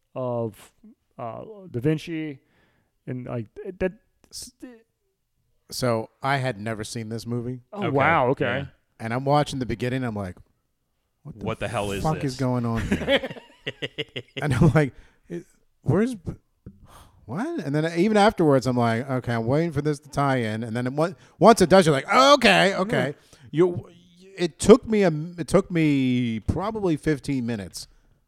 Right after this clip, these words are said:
Speaker 2: just to, like, adapt
Speaker 3: Right.
Speaker 2: to what this movie was, was about. But once I did, it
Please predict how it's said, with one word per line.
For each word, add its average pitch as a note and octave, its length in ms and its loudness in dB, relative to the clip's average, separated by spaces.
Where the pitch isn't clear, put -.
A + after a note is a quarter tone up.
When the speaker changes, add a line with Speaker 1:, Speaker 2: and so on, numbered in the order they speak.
Speaker 2:
just C3 440 -2
to, C3+ 80 0
like, A2+ 420 -4
adapt A#2 560 -4
Speaker 3:
Right. G2 280 -10
Speaker 2:
to - 100 4
what D#3 180 6
this B2+ 160 2
movie C#3 260 4
was, A2+ 220 0
was A#2 160 -2
about. F#2 400 -10
But A#2+ 100 -4
once E3 220 4
I A#2+ 60 0
did, B2 360 2
it A2+ 60 -10